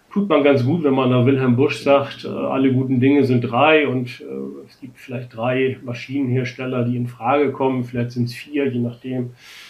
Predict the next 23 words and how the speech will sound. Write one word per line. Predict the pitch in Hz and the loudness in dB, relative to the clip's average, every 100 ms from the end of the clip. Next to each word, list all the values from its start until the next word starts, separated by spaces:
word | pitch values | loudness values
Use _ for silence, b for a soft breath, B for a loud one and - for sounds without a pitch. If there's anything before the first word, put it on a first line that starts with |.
| B _ | B _
äh, | 120 | -14
kann | - | -2
man | 120 117 | 0 0
natürlich | - 120 117 | -2 -8 -6
auch | 139 | -4
noch | 151 135 | -2 0
mit, | 135 127 160 | 0 -2 -8
ähm, | 135 127 127 123 | -6 -2 -2 -2
ähm, | 123 120 120 | -2 -4 -2
reinnehmen | 123 127 123 123 123 123 B B _ | -2 2 2 2 0 -4 B B _
und, | 139 127 120 120 | -2 2 0 -2
äh, | 165 123 123 | -8 -4 -4
die | 127 117 123 | -4 -6 -2
jetzt | 127 - | -2 -2
miteinander | 127 131 123 113 107 113 | -2 0 -2 -4 -8 -8
vergleichen. | - 117 101 - - - - _ _ _ _ _ _ _ - | -6 -6 -8 -14 -18 -20 -20 _ _ _ _ _ _ _ -10
Und | 131 | -2
der | 156 | 0
Vergleich, | 196 165 147 151 190 214 - - | 2 2 4 4 4 2 -2 -6
ähm, | 151 156 156 156 156 _ | -2 -2 -2 -6 -10 _
geschieht | 139 131 - - | -8 -6 -8 -8
erstmal | 156 156 - - 117 117 131 196 196 | 0 0 0 -4 -2 0 2 2 2
dadurch, | 143 170 143 135 202 208 - | 0 0 2 2 2 -2 -8